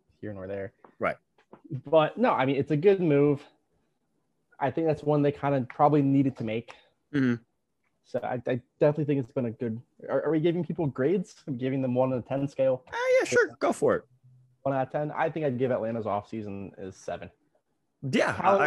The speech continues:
Speaker 1: Talent-wise, I'd give it an eight or a nine, but you s-, you still have that lingering over your head of just doing Freddie Freeman dirty.
Speaker 2: Yeah, and you also let the World Series M V P walk away, but we'll get to them in a second.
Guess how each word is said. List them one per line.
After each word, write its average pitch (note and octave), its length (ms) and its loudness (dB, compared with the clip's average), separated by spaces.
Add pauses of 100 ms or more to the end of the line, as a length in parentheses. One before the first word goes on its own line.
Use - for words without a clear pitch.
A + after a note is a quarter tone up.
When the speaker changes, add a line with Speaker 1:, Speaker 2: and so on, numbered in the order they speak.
Speaker 1:
Talent-wise, F#3+ 440 6
I'd C3+ 160 0
give C#3 140 0
it C#3 140 4
an C3 160 -4
eight B2+ 140 0
or B2 100 0
a A#2+ 40 -2
nine, A#2+ 360 -2
but A2+ 240 -4 (140)
you C3+ 80 -4
s-, - 360 -14
you D#3+ 80 -4
still D3 240 0
have A#2 200 -2
that A2+ 220 -2
lingering A#2+ 240 -2
over A2 140 -4
your G#2+ 140 -2
head G#2 200 -6
of F#2+ 220 -10
just G#2 180 -10 (100)
doing A2 240 -4
Freddie G2 280 -6
Freeman F#2 320 -12
dirty. F2+ 280 -10 (360)
Speaker 2:
Yeah, G#2 280 0
and G#2+ 140 -2
you A2 80 4
also G#2+ 400 2
let G2+ 240 2
the F2+ 260 -2 (680)
World G2+ 260 2
Series G2 220 0
M F2+ 100 0
V E2 80 -6
P B2+ 180 -2
walk F2+ 280 0
away, E2 180 0
but D#2+ 200 -4
we'll F2+ 140 -2
get F2+ 200 -4
to - 40 -20
them F2 160 -4
in D#2 80 -6
a D2 40 -10
second. A#2 420 -2